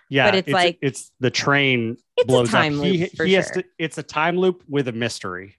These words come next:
Speaker 1: He has
Speaker 2: Yeah,
Speaker 1: to solve
Speaker 2: exact-,
Speaker 1: the
Speaker 2: it's a
Speaker 1: mystery.
Speaker 2: Yep, I love
Speaker 1: Yep.
Speaker 2: that 'cause it's, like, a little detective spin, but he's, like, a, you know, like, a
Speaker 1: Yeah.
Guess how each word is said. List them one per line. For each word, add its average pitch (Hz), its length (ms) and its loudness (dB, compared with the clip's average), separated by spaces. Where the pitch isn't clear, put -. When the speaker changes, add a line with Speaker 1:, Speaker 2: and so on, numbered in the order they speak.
Speaker 1:
He 151 140 0
has 147 140 4
Speaker 2:
Yeah, 254 140 4
Speaker 1:
to 147 60 -2
solve 131 280 0
Speaker 2:
exact-, - 20 -18
Speaker 1:
the 117 60 0
Speaker 2:
it's 143 100 0
a - 20 2
Speaker 1:
mystery. 101 360 -8
Speaker 2:
Yep, 156 360 -2
I 175 120 0
love 170 280 0
Speaker 1:
Yep. 214 80 -2
Speaker 2:
that - 200 -2
'cause 175 140 -12
it's, 170 160 -4
like, 165 200 -4
a 160 100 -4
little 170 280 -2
detective 185 520 -8
spin, 175 240 -4
but 165 140 -4
he's, 160 180 -6
like, 165 160 -4
a, 151 160 -4
you 170 160 -4
know, 131 160 -2
like, 139 180 -4
a 135 180 -4
Speaker 1:
Yeah. 104 160 2